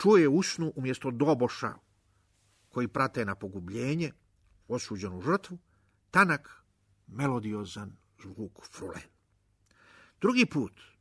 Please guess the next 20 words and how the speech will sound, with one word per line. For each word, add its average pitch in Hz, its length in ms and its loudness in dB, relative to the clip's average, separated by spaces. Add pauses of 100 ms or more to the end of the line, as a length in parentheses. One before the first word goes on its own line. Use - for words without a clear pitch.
(400)
kada 139 240 2
lično 156 340 0
ide 110 160 -2
na 85 120 -12
giljotinu, 160 580 -2 (640)
čuje 208 300 6
zvuk 143 440 -2
daleke 151 500 0
frule, 107 460 -6 (640)
dok 180 220 2
mu 190 80 0
se 175 220 -2 (100)
sa - 180 -6
trga 220 400 2
revolucije 143 840 2 (580)
približava 131 500 -2
giljotina. - 400 -14 (1800)
U 170 100 0
četvrtoj 220 460 4
noveli, 127 440 2